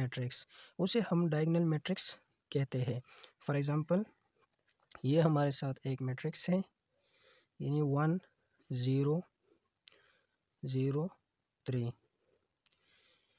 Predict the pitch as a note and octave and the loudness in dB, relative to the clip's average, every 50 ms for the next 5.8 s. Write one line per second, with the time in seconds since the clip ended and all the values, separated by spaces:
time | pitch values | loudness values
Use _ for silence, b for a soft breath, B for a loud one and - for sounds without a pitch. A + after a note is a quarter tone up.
0 | b b _ _ _ _ - D3+ F3 G3+ G#3+ G#3+ - - _ _ _ _ _ _ | b b _ _ _ _ 0 0 2 2 2 0 -4 -8 _ _ _ _ _ _
1 | _ _ _ _ _ _ _ _ _ _ _ _ _ _ _ _ _ _ _ _ | _ _ _ _ _ _ _ _ _ _ _ _ _ _ _ _ _ _ _ _
2 | _ _ _ _ _ _ _ _ _ _ _ _ _ _ _ _ _ _ - D3 | _ _ _ _ _ _ _ _ _ _ _ _ _ _ _ _ _ _ 0 2
3 | D#3+ F#3+ F3+ F#3 F3+ F3+ F3 E3+ - - E3 D3 C3+ C3 C#3 C#3+ D3+ D#3+ E3+ F#3 | 4 6 6 6 6 6 4 4 4 2 0 0 -2 0 0 0 2 2 4 4
4 | F#3 G3+ - - D#3 D3 C#3 C#3 D3+ E3 F3+ F3 G3 G#3 G#3+ F3+ C#3+ C#3 D3 D3+ | 2 2 0 0 -2 0 2 2 4 4 4 4 2 0 0 -2 0 0 2 2
5 | D#3 D#3 D3+ D#3 C#3+ C#3 C3 B2+ - - B2+ B2 A#2+ B2 A#2+ A#2+ | 2 2 2 0 0 0 -2 -2 -2 -4 -4 -6 -6 -8 -8 -10